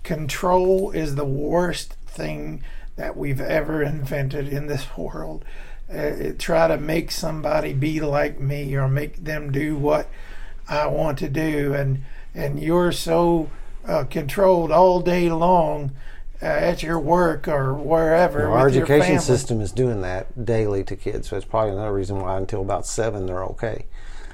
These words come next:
Speaker 1: Yeah.
Speaker 2: And then they start having to go to school and get controlled and told,
Speaker 1: Yeah.
Speaker 2: and, you know,
Speaker 1: And then they
Speaker 2: seven-year-old
Speaker 1: gotta
Speaker 2: boys
Speaker 1: come
Speaker 2: are told
Speaker 1: home.
Speaker 2: they gotta sit still for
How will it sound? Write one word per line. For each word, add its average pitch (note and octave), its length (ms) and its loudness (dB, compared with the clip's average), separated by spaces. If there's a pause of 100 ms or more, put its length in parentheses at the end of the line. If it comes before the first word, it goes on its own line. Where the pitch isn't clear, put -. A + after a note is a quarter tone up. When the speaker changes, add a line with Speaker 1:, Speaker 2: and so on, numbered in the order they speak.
(320)
Speaker 1:
Yeah. D3+ 320 0
Speaker 2:
And G2+ 100 -2
then G#2 100 0
they G#2 120 -2
start G2 220 -2
having G2+ 160 -2
to G2 60 -4
go G#2 140 0
to G2 80 -4
school G#2+ 480 2
and G2 160 -2
get G2+ 260 -2 (140)
controlled A2 680 0
and F#2+ 200 -4
told, A#2+ 300 0
Speaker 1:
Yeah. F#3+ 100 6
Speaker 2:
and, G2+ 220 -2 (140)
you B2+ 120 -2
know, - 100 -4
Speaker 1:
And A#2+ 160 -6
then E3 80 -2
they - 20 -
Speaker 2:
seven-year-old B2+ 600 6
Speaker 1:
gotta B2 120 8
Speaker 2:
boys B2+ 100 8
Speaker 1:
come A#2 100 4
Speaker 2:
are A2+ 40 2
told B2 140 6
Speaker 1:
home. G#2+ 60 4
Speaker 2:
they C3 80 6
gotta A2+ 180 2
sit C#3+ 300 2
still C3+ 340 4
for C3 240 -2